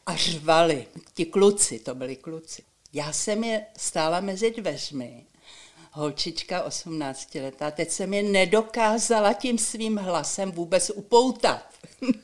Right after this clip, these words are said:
A už nevím jak, ale nakonec přece jenom slezli z těch lavic. A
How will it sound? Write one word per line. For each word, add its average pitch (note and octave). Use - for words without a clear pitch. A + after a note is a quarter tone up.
A F#3+
už G3
nevím G3+
jak, E3
ale D3
nakonec E3
přece -
jenom F3+
slezli F3
z -
těch D#3+
lavic. B2+
A -